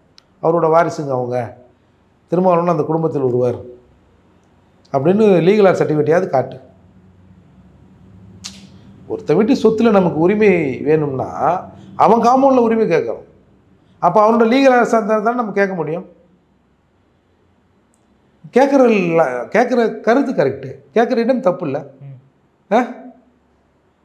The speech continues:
Speaker 1: நீ உங்க இஷ்டத்துக்கு நீங்க ஆவறீங்கன்னா, ஆமா, உன்னைய முதல்வர் ஆக்குறதுக்கு அவங்க கட்சி வச்சுக்கிறாங்க.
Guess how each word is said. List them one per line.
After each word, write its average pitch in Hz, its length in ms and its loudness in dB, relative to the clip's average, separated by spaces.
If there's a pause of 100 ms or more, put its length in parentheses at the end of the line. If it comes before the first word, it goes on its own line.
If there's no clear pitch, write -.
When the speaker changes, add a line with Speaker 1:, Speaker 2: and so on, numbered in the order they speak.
Speaker 1:
நீ 190 100 -8
உங்க 190 260 2
இஷ்டத்துக்கு 180 300 0
நீங்க 156 200 -2
ஆவறீங்கன்னா, 156 440 0
ஆமா, 175 540 0 (800)
உன்னைய 214 260 0
முதல்வர் 214 300 0
ஆக்குறதுக்கு 180 300 0
அவங்க 180 200 0
கட்சி 196 220 -4
வச்சுக்கிறாங்க. 190 420 -4